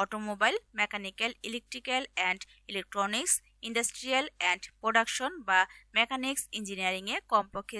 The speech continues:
সিজিপিএ থ্রি পয়েন্ট জিরো, চারের মধ্যে থাকতে হবে। তাছাড়া এসএসসি, ওএইচএসসি অথবা সমান পরীক্ষায় জিপিএ ফোর পয়েন্ট ফাইভ, পাঁচের মধ্যে থাকতে হবে, অথবা ডিপ্লোমা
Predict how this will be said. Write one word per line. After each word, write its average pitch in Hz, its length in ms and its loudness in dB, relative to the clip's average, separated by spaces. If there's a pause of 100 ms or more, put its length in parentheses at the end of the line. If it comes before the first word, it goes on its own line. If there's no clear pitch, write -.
(140)
সিজিপিএ 254 560 -2 (340)
থ্রি 269 120 -6 (100)
পয়েন্ট 247 260 0
জিরো, 196 200 0 (240)
চারের 190 320 6
মধ্যে 180 280 -8
থাকতে - 280 -10
হবে। 175 240 -6 (840)
তাছাড়া 339 280 4 (120)
এসএসসি, 302 420 6 (160)
ওএইচএসসি 190 560 2
অথবা 185 200 -14 (100)
সমান 208 320 -2
পরীক্ষায় 247 400 -2 (220)
জিপিএ 208 460 -2 (340)
ফোর 269 140 2 (100)
পয়েন্ট 294 180 0 (100)
ফাইভ, 196 180 2 (480)
পাঁচের 214 300 0
মধ্যে 214 180 -8 (100)
থাকতে 190 300 -4
হবে, 165 200 -10 (340)
অথবা 185 280 -2 (380)
ডিপ্লোমা 214 340 -2